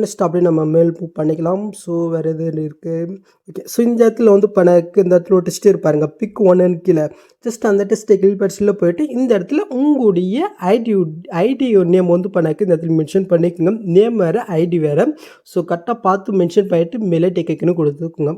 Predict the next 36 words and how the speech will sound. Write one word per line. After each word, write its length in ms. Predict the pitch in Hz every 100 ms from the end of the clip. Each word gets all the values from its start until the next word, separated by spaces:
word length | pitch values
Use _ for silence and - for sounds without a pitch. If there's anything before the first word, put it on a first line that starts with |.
| 170
ஓகே, 160 | 151 240 196
முடிஞ்சிச்சு. 440 | 151 147 135 160 - _ _ _
So, 60 | - 294
இதுக்கப்புறம் 500 | 302 294 226 233 214
நம்ம 160 | 175 185
வந்து 140 | 214 185
பண்ணாக்க 320 | 160 151 226 170
பிக் 160 | 170 160
ஆட் 140 | 151 -
பண்ண 160 | 165 160 -
பாருங்க. 240 | 214 311 151
ரொம்ப, 300 | 156 220 285 226
ரொம்ப 200 | 180 180 160
ஈஸி. 220 | - 202 -
So, 40 | 190
எப்படின்னு 280 | 165 208 202 190
பார்த்தலாமா? 460 | 180 175 170 226 185 156 - _ _ -
So, 160 | 226 214
அதுக்கு 260 | 220 220 233
இந்த 100 | 226
இடத்துல 260 | 226 294 240
வந்து 140 | 226 233
பண்ணாக்க 340 | 185 180 233 -
பிக் 240 | 269 - 240
ஒன்னுன்னு 320 | 214 208 202 190
ஒரு 80 | 180
குரூப் 240 | 202 202 190
இருக்கா? 220 | 185 165 170
அந்த 100 | 180 180
குரூப்பை 340 | 254 302 220 196
நீங்க 140 | 185 170 208
கிளிக் 240 | 233 226
பண்ணிட்டு 300 | 185 175 214
கீழே 220 | 214 208 190
குரூப் 100 | 208
இருக்கு 100 | 202